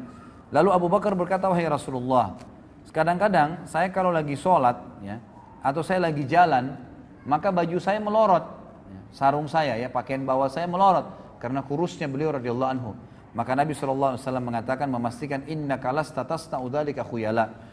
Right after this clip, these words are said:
Sesungguhnya engkau tidak termasuk orang yang melakukan karena kesombongan. Jadi dalil ini memang sahih riwayat Bukhari, tapi banyak orang salah faham, ikhwah dan akhwat sekalian. Mereka mengatakan tidak ada, ini, ini menandakan orang kalau isbal,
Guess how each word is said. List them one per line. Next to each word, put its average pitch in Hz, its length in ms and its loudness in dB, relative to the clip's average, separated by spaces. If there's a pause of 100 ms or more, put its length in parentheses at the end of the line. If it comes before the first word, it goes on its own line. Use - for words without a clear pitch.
(120)
Sesungguhnya 151 640 -2
engkau 151 480 -2
tidak 147 400 -2
termasuk 131 560 -2
orang 127 240 -2
yang 117 80 -4
melakukan 123 240 -6
karena 113 240 -8
kesombongan. 104 560 -6 (400)
Jadi 123 160 -4
dalil 165 320 2
ini 170 160 0
memang 180 240 2
sahih 185 240 0
riwayat 139 240 -2
Bukhari, 139 240 -4
tapi 123 240 -6
banyak 156 240 -2
orang 151 160 -2
salah 139 240 -2
faham, 139 240 0
ikhwah 113 320 -8
dan 113 80 -4
akhwat 110 240 -8
sekalian. 117 400 -6 (320)
Mereka 151 240 -2
mengatakan 156 480 -2
tidak 147 240 -2
ada, 160 120 -2 (360)
ini, 185 320 -4
ini 160 240 -2
menandakan 156 800 -4
orang 160 320 0
kalau 147 240 -4
isbal, 120 560 -2